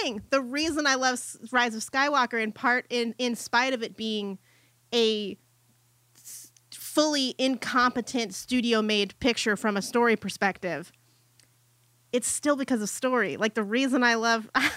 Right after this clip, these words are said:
<laughs> I love the story that gets told about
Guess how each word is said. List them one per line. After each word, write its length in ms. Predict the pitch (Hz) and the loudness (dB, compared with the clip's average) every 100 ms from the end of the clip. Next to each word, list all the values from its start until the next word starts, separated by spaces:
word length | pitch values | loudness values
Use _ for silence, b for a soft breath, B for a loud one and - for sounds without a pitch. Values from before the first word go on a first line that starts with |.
| 349 | -4
<laughs> 420 | 294 - - _ 277 | -6 -6 -6 _ -2
I 140 | 254 | -2
love 500 | 247 247 247 240 208 | -2 -2 -2 -2 -4
the 100 | 220 | -8
story 380 | - 269 254 226 | -6 -2 2 2
that 180 | 220 208 | 0 -4
gets 200 | 214 - | -6 -6
told 240 | 226 214 | -6 -4
about 320 | 208 190 - | -2 -4 -4